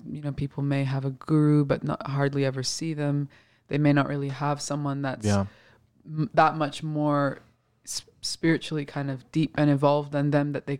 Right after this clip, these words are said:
Speaker 1: really feel, "I can just look up to this person. I can accept whatever instruction or guidance they're gonna give me." And so I think th-, I think that can be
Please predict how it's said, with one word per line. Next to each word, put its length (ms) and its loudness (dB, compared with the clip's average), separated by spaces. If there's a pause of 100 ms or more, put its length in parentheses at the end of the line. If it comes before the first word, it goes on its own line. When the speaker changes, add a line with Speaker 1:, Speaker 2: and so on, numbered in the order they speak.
(120)
Speaker 1:
really 340 4
feel, 200 -4
"I 100 0
can 180 -10
just 180 -12
look 180 -6
up 120 -2
to 80 -8
this 160 -2
person. 400 0
I 80 0
can 300 -2 (440)
accept 500 0
whatever 580 0
instruction 760 0
or 120 -2
guidance 480 -2
they're 200 -6
gonna 180 0
give 240 -2
me." 300 2 (480)
And 120 -16
so 480 2 (500)
I 100 2
think 300 -6
th-, 120 -8
I 120 -8
think 220 -2
that 200 2
can 160 0
be 340 0